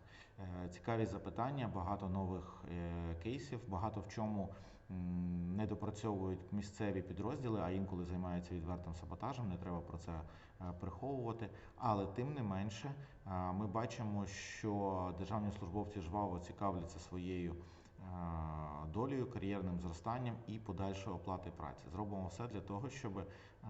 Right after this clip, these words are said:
система реально була прозорою і ми чимнайменше,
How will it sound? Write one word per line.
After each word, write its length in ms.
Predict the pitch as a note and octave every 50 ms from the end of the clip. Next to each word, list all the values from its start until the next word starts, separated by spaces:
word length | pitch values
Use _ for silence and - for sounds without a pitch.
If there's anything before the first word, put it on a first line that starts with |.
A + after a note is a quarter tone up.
| F#2+ F#2 F2+
система 480 | F2 - F#2 - - A2 G#2+ G2+ F#2 F2 - -
реально 480 | G2+ A2 A2 G#2+ G#2 G2+ F#2 F2+ F2
була 260 | E2+ E2 F2 F2 F2
прозорою 600 | E2+ E2+ F2 F2+ E2 D#2+ F2+ F#2+ G#2+ B2 B2+ B2+ B2+ -
і 40 | -
ми 240 | F#2 F#2+ G2 G2 F#2+ G2 - - -
чимнайменше, 840 | - - A#2+ A2 A2 A2 G#2+ G#2+ A2 A2 A#2 B2+ B2 - - C3